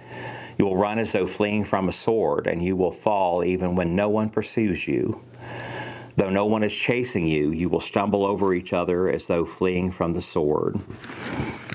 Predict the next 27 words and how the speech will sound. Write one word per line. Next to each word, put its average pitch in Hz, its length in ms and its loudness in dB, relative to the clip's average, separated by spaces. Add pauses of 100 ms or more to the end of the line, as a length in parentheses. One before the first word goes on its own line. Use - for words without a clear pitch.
(120)
You 101 60 4
will 98 100 2
have 98 200 2
no 98 200 2
power 107 380 2
to 98 80 -2
stand 92 380 0
up 95 160 0
against 82 400 -2
your 80 80 2
enemies. 80 640 -2 (760)
You - 100 4
will 92 100 2
die 95 260 2
among 98 300 2
the 98 80 2
foreign 98 400 2
nations 92 580 0
and - 140 0
be 82 100 2
devoured 82 800 0
in 80 100 -2
the 78 80 2
land 80 360 0
of 76 80 -6
your 82 180 2
enemies. - 640 -2